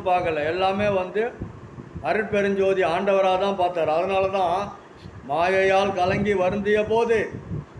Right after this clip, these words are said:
வள்ளல் உந்தனையே மதித்துன்றார். "தூய பற்பாதம் நான் அறிய,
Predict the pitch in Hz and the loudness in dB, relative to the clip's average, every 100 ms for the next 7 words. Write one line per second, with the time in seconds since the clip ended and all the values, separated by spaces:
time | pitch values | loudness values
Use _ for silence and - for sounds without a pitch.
0 | - - - 170 220 233 233 185 208 226 | -18 -12 -4 -2 2 2 0 -2 0 2
1 | 233 233 240 233 214 220 220 220 214 180 | 2 2 2 2 0 0 -2 -2 0 0
2 | 156 - - - - - - - - - | 0 -2 -8 -4 -6 -6 -20 -20 -20 -20
3 | - - 202 247 247 240 220 214 214 208 | -20 -4 2 4 4 2 0 0 2 2
4 | 220 202 180 180 180 202 196 190 208 | 2 2 0 0 0 0 0 0 2